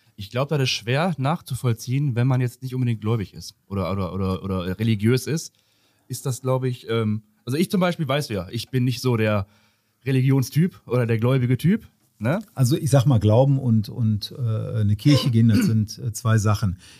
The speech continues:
Speaker 2: Das
Speaker 1: Keine
Speaker 2: ist wie
Speaker 1: Frage.
Speaker 2: Fußball, ist wie Fußball spielen. Ich kann alleine Fußball spielen draußen oder mit zwei Leuten, aber wenn ich richtig Fußball spielen will, dann brauche ich zwei Mannschaften.
Speaker 1: Ja.
Speaker 2: Ja, ansonsten ist das alles so, so ein Geplänker.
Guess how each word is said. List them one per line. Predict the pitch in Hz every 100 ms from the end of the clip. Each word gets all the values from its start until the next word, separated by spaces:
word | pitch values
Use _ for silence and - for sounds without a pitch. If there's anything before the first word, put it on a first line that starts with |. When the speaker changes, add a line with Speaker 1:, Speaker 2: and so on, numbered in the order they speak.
| _ _
Speaker 2:
Das | - 120
Speaker 1:
Keine | 156
Speaker 2:
ist |
wie | 147
Speaker 1:
Frage. | 110 -
Speaker 2:
Fußball, | - 131
ist | 123 -
wie | 180
Fußball | 147 123 - 98
spielen. | - - 104 104 - _ _ -
Ich | -
kann | - 196
alleine | 139 127 196
Fußball | 135 131 110 120 107
spielen | - 113 107
draußen | 104 92 101 107 - _ _ -
oder | 131
mit | 120 117
zwei | 127 107
Leuten, | 135 190 190 107 160 - - - -
aber | 131 123
wenn | 151
ich | 120
richtig | 196 202 165
Fußball | 143 127 - 110
spielen | - - 120 104 95
will, | 107 147
dann | 151 104
brauche | 120 127
ich | -
zwei | 139
Mannschaften. | 117 101 - 85 - 98 -
Speaker 1:
Ja. | 101 87 117 147 _ _ _ _ _ _ _ _ _ -
Speaker 2:
Ja, | 113 190
ansonsten | 127 151 185 202
ist | 185
das | 185
alles | 180 185
so, | 165
so | 151
ein | 151
Geplänker. | 135 123 110 113 107 92